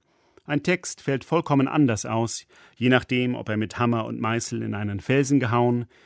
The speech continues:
mit Gänsekiel auf Pergament gekratzt oder unterwegs in ein Smartphone diktiert wird. „Sie haben recht“, hämmerte schon Friedrich Nietzsche achtzehnhundertzweiundachtzig in die Tasten seiner Schreibmaschine. „Unser Schreibzeug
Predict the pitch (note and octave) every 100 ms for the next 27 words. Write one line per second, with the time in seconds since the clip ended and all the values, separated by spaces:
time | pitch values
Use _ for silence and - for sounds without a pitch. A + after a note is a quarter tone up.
0 | _ - A#2+ - C3 C#3 B2+ B2+ - B2+
1 | A2+ - A#2 A#2+ C3+ D#3+ A#2+ - B2+ -
2 | - _ _ _ - D3+ D#3+ D#3 D3 G#2+
3 | G2+ - - B2 C3 C#3 - A#2+ G#2+ -
4 | G2+ G#2 G#2 - G#2+ - G#2 G2+ - _
5 | _ _ - A#2+ A#2+ A2+ A#2+ C3 B2 B2
6 | - - - _ _ _ - B2 B2+ C3+
7 | - B2 A#2 - B2 A2+ - C3 D3 -
8 | B2 A2+ A#2 - A2+ G#2 G#2 G2+ A2+ A2+
9 | A#2 B2+ - B2 - _ _ _ - B2
10 | C3 - G2+ - - A2 A#2 A#2+ A#2+ -
11 | B2 - G2 - G2 G2 F2+ _ _ _
12 | _ _ - C#3 B2+ A#2+ - A#2 C#3 D#3
13 | - - A#2+ B2